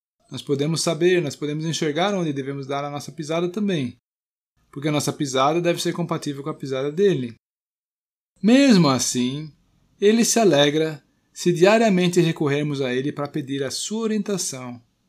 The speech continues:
e condução. Vamos dar essa alegria a ele?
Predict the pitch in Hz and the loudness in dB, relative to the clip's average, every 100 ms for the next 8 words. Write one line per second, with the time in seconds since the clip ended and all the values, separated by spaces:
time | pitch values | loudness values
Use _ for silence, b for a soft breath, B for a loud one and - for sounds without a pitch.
0 | _ 139 123 131 123 123 - 127 - _ | _ -14 -8 -8 -8 -10 -10 -10 -14 _
1 | _ _ _ _ _ _ - 180 160 151 | _ _ _ _ _ _ -2 0 2 2
2 | 147 147 135 127 131 127 165 143 123 101 | 2 0 -2 -2 -2 -2 -2 -4 -8 -16